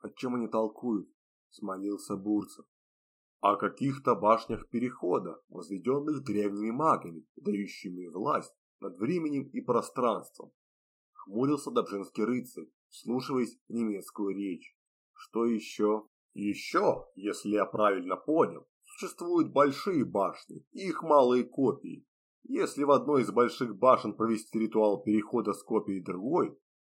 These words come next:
тогда человек окажется в том месте, где расположена вторая башня, в ее настоящем, прошлом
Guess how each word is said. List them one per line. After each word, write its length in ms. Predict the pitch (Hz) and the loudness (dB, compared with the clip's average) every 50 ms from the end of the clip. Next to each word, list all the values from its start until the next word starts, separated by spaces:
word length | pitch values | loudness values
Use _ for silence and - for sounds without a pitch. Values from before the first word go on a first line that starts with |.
| _ _ _ _ - | _ _ _ _ -6
тогда 400 | - 110 139 160 180 220 226 196 | -6 -4 -4 0 4 6 6 6
человек 480 | - - 196 185 180 170 175 170 170 - | 6 6 6 8 8 8 8 6 6 2
окажется 580 | - 123 117 - 180 156 120 123 120 - 131 120 | 0 0 4 6 6 6 6 4 2 0 0 -2
в 80 | - | 0
том 240 | - - 113 101 104 | 0 0 0 0 0
месте, 520 | 123 180 190 156 - - - - 101 - - _ _ _ | 0 0 0 0 -2 -2 -6 -6 -6 -6 -8 _ _ _
где 160 | 262 311 339 | 2 4 4
расположена 560 | 190 - - - 180 170 165 143 127 139 135 | 4 4 2 2 4 4 4 4 4 2 0
вторая 440 | 135 - - 135 123 110 101 95 90 | 2 4 6 8 8 8 8 6 4
башня, 520 | 85 82 90 85 - - - - - - _ _ _ _ _ _ | 0 -2 -4 -4 -6 -8 -14 -20 -20 -20 _ _ _ _ _ _
в 40 | - | -8
ее 220 | - 170 175 175 160 | -2 2 4 4 4
настоящем, 920 | 160 156 - - 165 156 147 143 123 98 - - - - 90 82 - _ _ | 4 2 2 4 4 6 8 8 8 6 4 0 -8 -8 -10 -10 -12 _ _
прошлом 580 | - 143 185 196 180 160 - - 151 143 139 | 2 6 8 8 8 6 4 0 0 0 -2